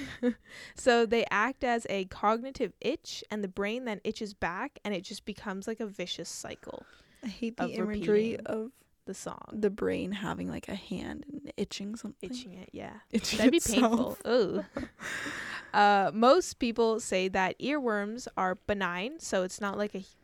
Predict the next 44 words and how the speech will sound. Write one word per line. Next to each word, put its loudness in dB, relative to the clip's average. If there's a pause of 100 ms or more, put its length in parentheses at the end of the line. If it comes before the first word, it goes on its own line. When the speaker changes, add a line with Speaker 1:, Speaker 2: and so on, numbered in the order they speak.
(120)
Speaker 1:
it's -12
not 4
really 8
a 4
problem. 0
Speaker 2:
No. 2 (360)
Speaker 1:
Um, 0 (180)
but 4
there 8
are 8
other 6
people, 0
several 0
other 0
people, -2
who 0
say -2
that -2
earworms -4
are -2
disturbing -2
and -4
unpleasant. -2 (460)
Speaker 2:
Hmm. -2 (480)
Speaker 1:
So -6
it's -8
just -4
not -2
fun, -4 (340)
you -8
know? -4
Speaker 2:
So, 6
uh, 4
what, 0 (160)
what 0
causes 4
an 0
earworm? -6
Who's 4
putting 4
worms 4
in 0
my -4
ears? -10